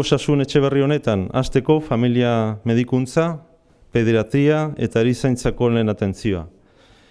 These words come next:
Izan daiteke programatutakoa edo larrealdietakoa,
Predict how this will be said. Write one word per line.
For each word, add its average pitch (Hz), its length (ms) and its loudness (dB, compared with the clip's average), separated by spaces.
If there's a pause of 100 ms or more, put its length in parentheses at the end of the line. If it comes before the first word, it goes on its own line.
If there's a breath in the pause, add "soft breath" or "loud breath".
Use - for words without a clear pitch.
(120 soft breath)
Izan 135 320 0
daiteke 135 400 0
programatutakoa 123 1000 0
edo 127 180 0
larrealdietakoa, 110 960 0